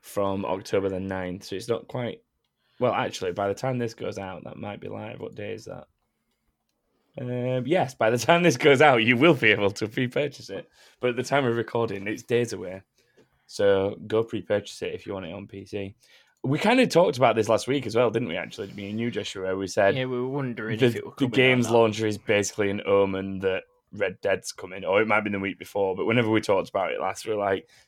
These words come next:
Speaker 1: "This means Red Dead's coming to P C, 'cause why else would you launch your own launcher?"
Speaker 2: Yeah.
Speaker 1: So, we predicted the future,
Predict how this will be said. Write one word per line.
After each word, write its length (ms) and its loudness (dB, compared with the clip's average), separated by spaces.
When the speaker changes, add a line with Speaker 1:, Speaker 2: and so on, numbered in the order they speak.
Speaker 1:
"This 180 0
means 220 0
Red 160 2
Dead's 280 -2
coming 340 -6
to 100 -14
P 220 -10
C, 300 -10
'cause 300 -10
why 300 -6
else 260 -6
would 140 -10
you 240 -8
launch 420 -4
your 140 -6
own 160 -6
launcher?" 460 -12
Speaker 2:
Yeah. 240 -18
Speaker 1:
So, 400 -14
we 80 2
predicted 480 2
the 80 -2
future, 680 2